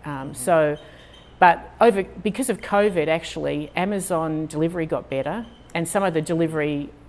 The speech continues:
Speaker 1: around Italy got better, and we're in a little, a small area. We can actually get, I can get resin now delivered by Amazon to my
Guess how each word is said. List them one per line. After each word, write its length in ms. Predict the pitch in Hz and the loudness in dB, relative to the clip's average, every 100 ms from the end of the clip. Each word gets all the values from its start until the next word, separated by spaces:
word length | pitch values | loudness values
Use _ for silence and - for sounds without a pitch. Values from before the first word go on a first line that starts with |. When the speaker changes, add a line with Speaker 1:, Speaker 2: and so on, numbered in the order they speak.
| - | -8
Speaker 1:
around 360 | 170 151 147 151 | -4 0 0 -2
Italy 280 | - 160 160 | -4 -2 -2
got 180 | 156 101 | -2 -2
better, 220 | 160 180 | -2 0
and 200 | 160 151 | 0 2
we're 120 | 175 | 2
in 80 | 151 | 2
a 40 | |
little, 360 | 147 147 135 147 - - | 0 -4 -6 -8 -12 -12
a 60 | |
small 420 | 151 - 156 143 127 | -8 -6 -4 -4 -4
area. 440 | 151 156 139 135 - - - | -4 -2 -2 -4 -8 -8 0
We 100 | 254 | 0
can 120 | 226 | 2
actually 260 | 202 - 156 | -2 -2 -4
get, 240 | 156 160 | 0 0
I 100 | - | 0
can 100 | 240 | 0
get 140 | 208 151 | -2 0
resin 380 | 156 160 165 151 | 0 0 0 -2
now 280 | 139 139 135 | -2 -4 -6
delivered 320 | 139 151 147 | -6 -4 -4
by 140 | 139 135 | -4 -4
Amazon 500 | 127 143 139 120 120 | -4 -6 -6 -8 -10
to 160 | - 139 | -8 -6
my 340 | 127 123 123 | -6 -8 -12